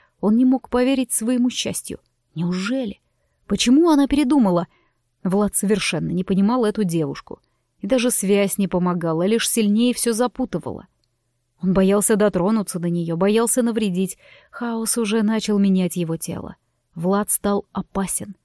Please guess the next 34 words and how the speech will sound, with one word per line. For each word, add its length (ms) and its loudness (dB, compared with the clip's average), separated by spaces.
Это 180 -2
чистое 380 -2
безумие 480 2
быть 220 0
с 80 -8
нею 220 0
сейчас. 560 -6
Он 200 0
не 120 4
должен 520 4
был 160 2
к 80 -4
ней 160 4
прикасаться, 760 -6
но 320 2
не 160 2
смог 340 0
отказаться 600 -6
от 120 -14
неё. 340 -10
Одно 240 4
её 280 4
слово, 380 4
и 60 4
самоконтроль 640 0
превратился 600 0
в 80 -8
труху. 460 -4
Вот 200 -4
уже 200 0
Влад 280 -2
сам 300 0
целует 420 -2
Реджину, 560 -2